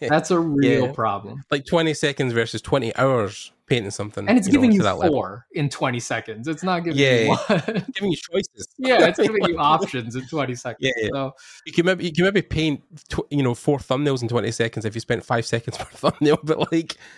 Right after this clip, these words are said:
Speaker 2: you know, like, you couldn't do it to that level,
Speaker 1: No.
Speaker 2: you know, and
Speaker 1: Not
Speaker 2: it's
Speaker 1: at all.
Speaker 2: only gonna get better. It's not gonna get worse. So, like, yeah, where we'll be in a year from now is, is, is a scary prospect. But I digress. I don't wanna talk about A I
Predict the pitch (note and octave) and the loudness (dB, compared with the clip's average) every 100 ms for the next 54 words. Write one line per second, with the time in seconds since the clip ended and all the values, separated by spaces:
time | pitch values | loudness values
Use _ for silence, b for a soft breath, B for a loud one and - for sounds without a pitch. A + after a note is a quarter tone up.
0 | B - F3 C#3+ C3 C3 C#3+ D3+ - F#3 | B 0 2 2 2 -2 -2 -8 0 2
1 | D3 B2 A2+ A2+ A2+ A#2+ F2+ A2 C3 B2+ | 2 2 0 -2 0 0 0 0 2 4
2 | G#2+ G#2+ A2+ G#2+ E2 A2+ G#2 - B2 A#2+ | 2 2 0 0 0 0 -2 -4 0 2
3 | A2+ G#2+ E3+ F3+ D3+ A2+ C3+ D3 A#2 G#2+ | 2 2 4 4 2 2 2 2 0 -4
4 | G2+ A2+ A#2 B2 F2+ - _ - F#2 D3 | -6 -4 0 0 0 -4 _ -10 -4 0
5 | B2+ A2+ D#2 F#2+ A2 A2+ A2 - - _ | 0 0 -2 -6 0 2 2 0 -2 _
6 | _ _ _ _ - B2 A2 G#2+ - B2 | _ _ _ _ 2 4 4 2 -2 2
7 | A2+ G#2 A#2+ C#3+ B2+ A#2 A2 G2+ G#2 - | 2 2 2 2 2 0 -2 0 -2 -4
8 | G#2 G2+ F#2+ G2+ - - G#2 G#2+ - A2 | -4 -4 -6 -8 -12 -12 -12 -12 -14 -12
9 | G2+ - G#2+ - G#2+ - G#2 A2+ D#3+ - | -10 -8 -8 -6 -8 -8 -8 0 0 -2
10 | _ _ _ _ _ _ _ _ - A2+ | _ _ _ _ _ _ _ _ -8 -4
11 | G2+ G2 F2+ A#2 A#2 A2 G#2 A2+ G#2+ G2+ | 0 -2 -2 -2 0 0 0 -4 -4 -4
12 | - G#2 F#2+ G2 | -4 -2 -2 -4